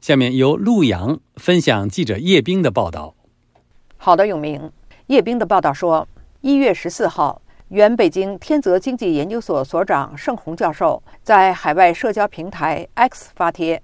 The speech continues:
Speaker 2: 分享一众友人和同事庆祝毛于轼九十五岁寿辰的多篇贺词。海外独立时评人蔡胜坤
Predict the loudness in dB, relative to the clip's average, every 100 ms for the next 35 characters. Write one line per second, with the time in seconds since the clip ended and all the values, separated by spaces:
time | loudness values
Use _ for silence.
0 | -14 -4 -2 0 -2 -4 -6 -6 -6 -6
1 | -6 -6 -8 -12 -8 -8 -8 -12 -6 -6
2 | -6 -18 _ -4 -2 0 0 0 -2 -6
3 | -4 -4 -4 -14 -12 -2 -2 0 -2 -2
4 | -2 -2 -2 -2 -4 -6 -2 0 0 -2
5 | -4 -4 -6 -6 -8 -12 -10 -10 -12 _
6 | _ -8 0 4 4 4 -2 -2 -2 -4
7 | -6 -2 0 0 -4 -8 -6 -6 -8 -6
8 | -6 -6